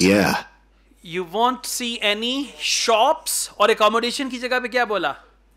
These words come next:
Speaker 2: Anywhere to stay। मतलब accommodation का जो वर्ड था, उसको रिप्लेस किया anywhere to stay। और आंसर क्या हो जाएगा? शॉप्स। दोबारा सुने।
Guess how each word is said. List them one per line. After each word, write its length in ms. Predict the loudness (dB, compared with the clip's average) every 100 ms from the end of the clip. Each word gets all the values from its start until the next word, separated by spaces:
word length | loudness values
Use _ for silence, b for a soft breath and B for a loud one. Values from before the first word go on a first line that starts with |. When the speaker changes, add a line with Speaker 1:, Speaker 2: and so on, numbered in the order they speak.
| _ -4
Speaker 2:
Anywhere 500 | -2 -2 -2 -2 -2 -6
to 60 |
stay। 380 | -8 -6 -6 -8 -14 _ _ _ _ _ _ _ _ _ _ -10
मतलब 240 | -2 -2 -2
accommodation 640 | -2 -2 0 -4 -4 -6
का 80 | -6
जो 120 | -4
वर्ड 340 | -2 -2 0
था, 60 | -2
उसको 240 | -4 -4
रिप्लेस 440 | -6 -4 -4 -4 -6
किया 320 | -6 -6 -4
anywhere 560 | -4 -6 -8 -4 -6 -6 -12
to 260 | -10 -10
stay। 240 | -4 -2 -2 -8 _ _ _ _
और 80 | -6
आंसर 360 | -2 -2 -4 -4
क्या 140 | -2
हो 80 | 0
जाएगा? 460 | -2 -4 -6 -6 -10 _ -20 -14
शॉप्स। 560 | -8 -4 -4 -6 -14
दोबारा 240 | -8 -6 -6
सुने। 340 | -8 -12 -14